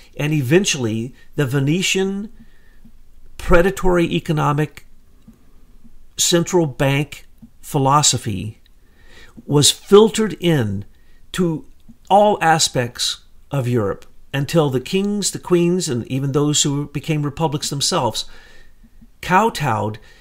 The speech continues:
to this idea of central banks. And central banks always come back to a few warlord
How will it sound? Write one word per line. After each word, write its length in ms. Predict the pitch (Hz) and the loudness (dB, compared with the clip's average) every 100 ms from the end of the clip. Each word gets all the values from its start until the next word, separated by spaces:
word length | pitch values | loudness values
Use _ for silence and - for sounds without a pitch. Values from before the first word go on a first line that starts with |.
| - | -6
to 120 | 175 | 0
this 240 | 165 - 147 | 2 2 0
idea 680 | 160 143 175 196 110 113 - - - - - | 0 0 0 2 2 0 -6 -20 -20 -20 -8
of 500 | 143 143 135 127 - - - | -2 0 -2 -4 -14 -20 -6
central 380 | - 180 170 135 | 0 0 0 -2
banks. 560 | 110 98 - - - - - - - | -2 -4 -8 -10 -10 -16 -20 -20 -8
And 120 | 151 | -2
central 300 | - 226 254 | 2 2 2
banks 300 | 202 208 - - | 2 2 2 0
always 460 | 160 185 214 226 220 | 2 4 4 2 -4
come 240 | - 208 | -2 -2
back 320 | 151 139 143 - | 0 -2 -2 -6
to 160 | 165 | -4
a 60 | 156 | -2
few 560 | - 165 165 170 180 - - - - - - | 0 2 4 2 -2 -8 -20 -20 -20 -20 -12
warlord 800 | 127 143 160 185 151 120 120 127 | -2 6 8 8 6 4 2 -2